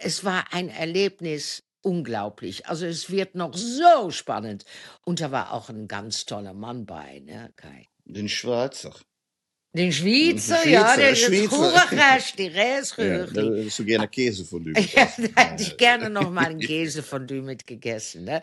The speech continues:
Speaker 2: Ja.
Speaker 1: Oder so, oder dass er mal zu mir kommt und ich mal gut frittiert was vorbereite, ne?
Speaker 2: Ja, ich muss nicht, keine Details machen, aber
Speaker 1: <laughs> Ja, also es war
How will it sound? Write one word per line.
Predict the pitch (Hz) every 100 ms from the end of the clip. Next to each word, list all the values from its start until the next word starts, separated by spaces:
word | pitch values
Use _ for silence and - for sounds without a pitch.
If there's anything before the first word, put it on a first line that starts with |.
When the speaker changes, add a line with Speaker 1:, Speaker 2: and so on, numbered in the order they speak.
| -
Speaker 2:
Ja. | - 151 -
Speaker 1:
Oder | 220 220 202
so, | 202 185 185
oder | 220 202
dass | 175 165
er | 180
mal | 170 160
zu | - 156
mir | 147 151 143
kommt | 156 139 139
und | 131 139
ich | - -
mal | 131 123
gut | 123 175 -
frittiert | - 143 - 131 135 127 -
was | 113 110
vorbereite, | - 113 113 117 101 92 101 - -
ne? | 113 95
Speaker 2:
Ja, | 82
ich | 90 -
muss | 101
nicht, | 98 - -
keine | - 98 90
Details | 82 95 101 -
machen, | 101 90 85
aber | 78 80 -
Speaker 1:
<laughs> | -
Ja, | 226 190 - - - - - -
also | - 220 233 -
es | 247 - -
war | 196 190 196